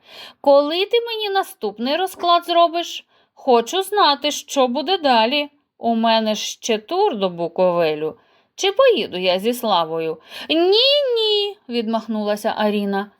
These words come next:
Далі ти вже сама. Все у твоїх руках. Іди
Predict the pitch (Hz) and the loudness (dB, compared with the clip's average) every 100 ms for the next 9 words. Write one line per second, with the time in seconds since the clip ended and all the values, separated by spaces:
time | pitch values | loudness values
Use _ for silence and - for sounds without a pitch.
0 | - 180 180 285 381 453 480 494 403 403 | -16 -10 2 4 4 2 2 2 2 0
1 | 349 349 381 440 403 311 302 294 294 294 | 2 2 2 0 -2 0 0 0 -2 -6
2 | _ _ - - 254 254 330 381 359 320 | _ _ -16 0 2 6 6 4 2 -2
3 | 269 269 247 262 311 277 262 247 320 302 | -6 -4 -2 -2 -6 -6 -8 -2 0 2
4 | 180 - - _ _ - 208 190 165 190 | 0 -4 -18 _ _ -6 -4 -4 -2 -2
5 | 247 330 | 0 -4